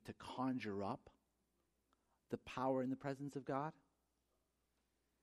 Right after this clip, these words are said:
And what Jesus says is, "No, no, no, you don't, that's not your job.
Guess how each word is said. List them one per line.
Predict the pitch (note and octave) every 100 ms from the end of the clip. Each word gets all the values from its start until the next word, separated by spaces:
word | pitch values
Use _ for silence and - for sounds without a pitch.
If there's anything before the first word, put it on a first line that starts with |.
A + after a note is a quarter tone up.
| _ _ _ _ _
And | B2+
what | B2+
Jesus | A#2 D3+ C#3
says | - C3 A#2
is, | A#2
"No, | D#3 E3
no, | D3 C#3+ B2+
no, | C3
you | G2+ C#3+ F#3+
don't, | -
that's | E3 E3
not | F#3 F#3+
your | F3 F3+ D#3
job. | A#2+ C#3+ E3 F#2+ A#1